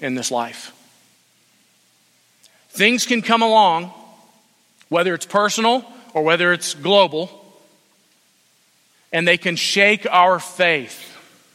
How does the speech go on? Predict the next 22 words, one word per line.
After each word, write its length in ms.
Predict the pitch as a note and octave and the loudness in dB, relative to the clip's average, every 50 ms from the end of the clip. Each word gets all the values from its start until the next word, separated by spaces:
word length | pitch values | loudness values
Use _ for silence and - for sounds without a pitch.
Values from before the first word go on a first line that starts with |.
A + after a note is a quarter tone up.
| _ _ _ _ _ _ _ _ _ _ | _ _ _ _ _ _ _ _ _ _
And 140 | - E3+ F3 | -2 -2 0
in 100 | F3+ F#3 | 0 2
those 260 | F#3+ G#3 B3 D4 A#3 | 2 2 2 2 2
moments 520 | A#3+ B3+ C4+ C#4 C#4+ C#4 A3+ G3 F#3 - G3+ | 2 4 4 6 4 4 0 -2 -4 -4 -2
when 100 | G#3+ G3+ | 2 2
our 140 | G3+ G#3 | 4 2
faith 400 | - - A3+ A3+ A#3 A#3 A3+ - | 2 2 2 2 2 2 0 -4
is 80 | G#3 F#3 | -4 -4
shaken, 680 | - - - G#3 G#3 G#3 G#3 G#3 D#3+ C#3 C3+ C3+ C3 - - _ - _ _ _ _ _ _ _ _ _ _ _ _ _ _ - | -2 0 2 2 4 2 2 0 -6 -8 -8 -10 -14 -16 -20 _ -20 _ _ _ _ _ _ _ _ _ _ _ _ _ _ -2
what 220 | F3+ G#3 G#3+ - | -2 -2 -2 0
counts 380 | - A3+ B3+ C4+ C4 A#3 - - | 2 4 6 6 6 4 2 0
is 100 | G3 F3+ | -2 2
not 200 | F#3+ G3+ G#3+ G3+ | 4 4 4 6
how 120 | G3 G#3+ | 4 2
much 260 | G#3+ G#3+ G#3 - - - | 2 2 0 -2 -2 0
theology 560 | G#3+ G#3 G3+ G3 G#3 G#3+ G#3 F#3+ D3+ D#3 E3+ | 2 4 6 6 6 6 4 0 -2 -6 -4
we 160 | D#3+ E3 D#3+ | -4 -2 0
have. 380 | D3 E3 D#3+ D#3+ D#3+ E3+ E3 - - - - - - _ _ _ _ _ _ _ _ _ _ _ _ _ _ _ _ _ _ _ _ _ _ _ _ _ | 2 4 4 4 4 2 0 -6 -16 -20 -20 -20 -20 _ _ _ _ _ _ _ _ _ _ _ _ _ _ _ _ _ _ _ _ _ _ _ _ _
It's 120 | - - | -10 -2
not 160 | F3 F#3+ G3+ G#3 | 2 4 4 6
our 100 | G#3 G3+ | 4 4
attendance 760 | F#3+ - - A3 A3+ G#3+ G#3+ G#3+ G#3+ - - - - - | 2 0 0 0 2 2 2 0 0 -2 -4 -6 -6 -6